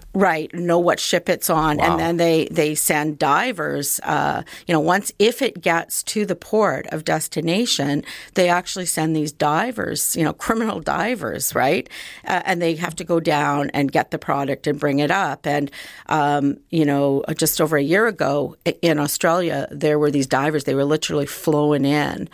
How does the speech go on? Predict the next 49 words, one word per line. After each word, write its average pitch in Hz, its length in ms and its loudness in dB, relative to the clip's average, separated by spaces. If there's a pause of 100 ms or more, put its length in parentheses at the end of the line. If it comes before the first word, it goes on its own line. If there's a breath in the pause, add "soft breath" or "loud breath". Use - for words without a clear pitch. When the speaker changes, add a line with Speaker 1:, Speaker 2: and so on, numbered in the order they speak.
(540 loud breath)
Speaker 1:
And 143 520 0
one 151 320 2
of 165 100 0
them 139 140 -2
died 139 540 0
trying 131 260 -4
to 131 80 -4
retrieve, 143 960 -2 (360 loud breath)
uh, 131 340 -2
the 139 300 -2
cocaine, 147 720 0 (280 loud breath)
uh, 131 240 -2
from 143 220 -2
underneath 139 400 -4
the - 80 -8
ship. - 420 0
So 151 320 2 (380 loud breath)
your 165 180 0
mind 170 400 0
is 196 140 -2
blown 151 460 2
Speaker 2:
Yeah. 147 100 2
Speaker 1:
a - 20 -4
little 143 200 -2
bit 151 220 2
when 147 140 0
you 139 100 0
think 139 320 -2
of 143 160 0
the 151 100 4
way, 143 520 2 (460 loud breath)
uh, 139 220 2
these, 143 320 0
the 165 180 0
creativity, 185 840 2
if 143 160 -2
you 151 100 4
will, 160 400 4
of 147 160 0
these 135 160 -4
transnational 143 840 0
organized 143 540 0
crime 143 360 0
Speaker 2:
It, 131 120 6
Speaker 1:
groups. - 220 -6
Speaker 2:
it 156 100 2
really 120 280 4
is 117 120 2
sophisticated. 92 760 -4